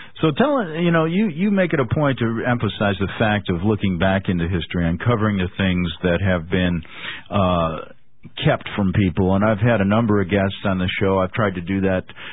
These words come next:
on this show, and that is to bring on people who have done the research, have done the legwork like yourself, to try to piece together,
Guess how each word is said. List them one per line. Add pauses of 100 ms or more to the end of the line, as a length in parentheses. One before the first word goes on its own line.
(140)
on
this (120)
show,
and
that
is
to
bring
on
people
who
have
done
the
research,
have
done
the
legwork
like
yourself,
to (100)
try
to
piece
together,